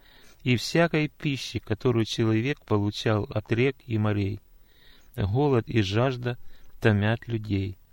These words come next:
Антихрист и подвластный ему мир проливает кровь святых, и Бог дает мучителям пить кровь. Откровение двенадцать,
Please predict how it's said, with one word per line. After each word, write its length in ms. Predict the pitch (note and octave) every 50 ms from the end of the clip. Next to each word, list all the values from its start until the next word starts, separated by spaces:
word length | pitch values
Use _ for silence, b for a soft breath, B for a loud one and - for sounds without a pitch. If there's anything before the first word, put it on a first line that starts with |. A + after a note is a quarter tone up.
| - - - _ - b b b b b b b b b b b b
Антихрист 640 | b B2 C3+ C#3 - - F#3+ F3+ - G2+ F#2+ - -
и 60 | A2+
подвластный 600 | - - B2 A2 A#2 C3 D3 C#3+ - - A2+ A2
ему 180 | A2 A2+ A#2 A#2+
мир 320 | B2 C3 C#3+ D#3 F3 F3 - b b b b b b
проливает 600 | b B2 B2 C3 C3+ C3+ D3+ F3 F#3 F#3 E3 C#3+ -
кровь 300 | - C3 B2+ D3+ D#3 -
святых, 560 | - - G#2+ G#2 G#2+ - - - D3+ D#3+ D#3 - b b b b b b
и 100 | - A#2+
Бог 400 | A2 G#2+ A2+ C#3 E3 F3 D3+ B2
дает 560 | F#2+ G2 A#2 A#2 B2 C#3 D3 C#3+ C3 - -
мучителям 920 | G#2+ G#2 A2 A2 - - - D#3+ E3+ - - D3 C#3 C3+ C3+ B2+ B2 A#2+ - - -
пить 300 | - A2 A#2+ - - -
кровь. 480 | - - - G#2 G#2 G2+ G2 F#2 F2+ - - - b b b b b b b b b b b
Откровение 680 | A2 A2 - - A2+ A2 G#2 G#2+ G#2+ G#2 G#2 G#2+ G#2
двенадцать, 640 | G2 G2+ G#2+ A#2 B2 C#3 D3+ D3+ - - A#2+ A#2+